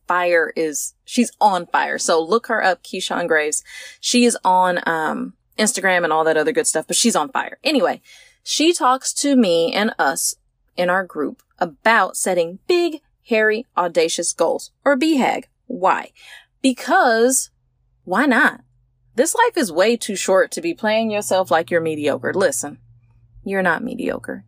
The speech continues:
You are so much above average and you don't even know it. You can do amazing things with who you are inside of you right now. You just have to want it, and you have to want it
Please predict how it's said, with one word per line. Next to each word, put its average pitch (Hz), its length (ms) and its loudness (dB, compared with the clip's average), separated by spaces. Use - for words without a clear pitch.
You 202 160 0
are 185 80 4
so 180 200 0
much 180 200 -2
above 170 260 0
average 170 340 0
and 147 200 -6
you 170 80 -2
don't 165 240 -2
even 147 360 -6
know 147 220 0
it. 139 120 -4
You 175 100 -4
can 170 200 -4
do 190 220 2
amazing 170 480 0
things 180 380 -2
with 175 180 2
who 262 160 4
you 247 340 4
are 214 200 4
inside 202 500 -2
of 190 100 -6
you 196 380 -6
right 160 340 0
now. 156 380 -6
You 226 180 2
just 247 200 -2
have - 180 -10
to 143 100 -6
want 135 380 -2
it, - 120 -12
and 160 140 -4
you 233 120 2
have 214 180 -2
to 156 80 -6
want 139 220 -8
it - 120 -20